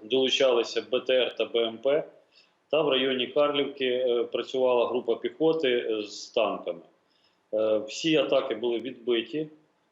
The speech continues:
Ворог, е, атакував авіацію. Було нанесено чотири авіаційних удари, з них три по населеним пунктам Оріхів і Преображенка.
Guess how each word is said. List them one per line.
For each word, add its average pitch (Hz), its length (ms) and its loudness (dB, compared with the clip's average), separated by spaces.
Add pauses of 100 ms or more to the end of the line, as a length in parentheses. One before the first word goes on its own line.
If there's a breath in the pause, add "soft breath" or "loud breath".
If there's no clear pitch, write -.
Ворог, 143 480 2
е, 120 360 2 (360)
атакував 135 880 0
авіацію. 131 920 0 (180)
Було 131 200 -2
нанесено 127 480 -2
чотири 123 520 0
авіаційних 117 580 -2
удари, 131 360 2
з 117 100 -8
них 160 260 -2
три 131 440 -2 (600 soft breath)
по 139 80 0
населеним 143 580 0
пунктам 113 480 -4
Оріхів 139 600 -2
і 131 120 -4
Преображенка. 120 880 -2